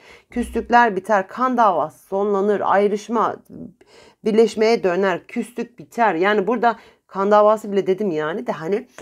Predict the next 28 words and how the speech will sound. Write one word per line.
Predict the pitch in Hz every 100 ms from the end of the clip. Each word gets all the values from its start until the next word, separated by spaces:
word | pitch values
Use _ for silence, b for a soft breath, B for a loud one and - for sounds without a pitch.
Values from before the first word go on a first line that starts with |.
| B -
Yani | 226 262
burada | 254 262 269
kardeşler | 254 262 254 254 269
arasında | 254 247 247 247
kırgınlıklar | 262 247 254 254 254 254
vardır. | 233 202 208 285 b b -
Aşabileceğiniz | 247 254 277 277 285 294 294
sıkıntılar | - 247 214 214 208 -
atılıyor, | 208 202 202 196
atılıyor. | 202 - 240 226 185
Sadece | 302 294
aşabileceğiniz | 233 247 240 247 254 247
sıkıntılar | - 196 175 170
yaşarsınız, | 156 156 160 160 175 160
öyle | 190 165 151
söyleyeyim. | - 156 151 B B B -
Bunun | 370 302
dışında | 254 247 254 247
tamamen | 285 285 285 269 247
ilişkiyle | 220 208 - 247 254 214
alakalı | 170 185 185 185 165
görseller | 165 180 180 196 175 180 180
var. | 208 285 B B
Çatıda | - 285 285 285 311 262
bir | 208
iş, | 185 - -
birleşme | 196 185 180 170 170
var. | 208 240